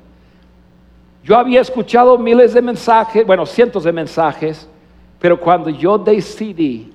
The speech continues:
"A, a Dios le voy a poner primero mis finanzas", no se imaginan cómo las otras cosas que yo traía en mi corazón comenzaron a tomar un lugar y cambiar. ¿Por qué? Porque cuando uno pone a Dios primero en sus finanzas,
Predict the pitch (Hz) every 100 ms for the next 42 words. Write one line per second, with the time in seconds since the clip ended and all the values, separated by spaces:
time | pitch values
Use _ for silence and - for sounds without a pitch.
0 | - 139 135 143 131 143 156 165 156 156
1 | 156 156 151 143 139 135 131 120 - 127
2 | 127 117 - 107 _ _ _ _ _ 120
3 | 143 170 202 - - 156 151 143 131 -
4 | 151 131 113 127 127 123 110 - 180 185
5 | 196 - 175 165 139 - 127 123 147 151
6 | 156 156 151 156 147 147 165 - - _
7 | - 139 123 143 147 135 123 127 127 131
8 | - - _ _ _ _ _ - 123 127
9 | 123 131 131 117 - - _ _ _ _
10 | - - 120 104 107 98 95 _ _ _
11 | 135 113 135 113 135 113 117 - 123 117
12 | 127 143 170 160 156 160 156 160 147 147
13 | 135 - - - 131 - 123 - 117 117
14 | 156 147 - 110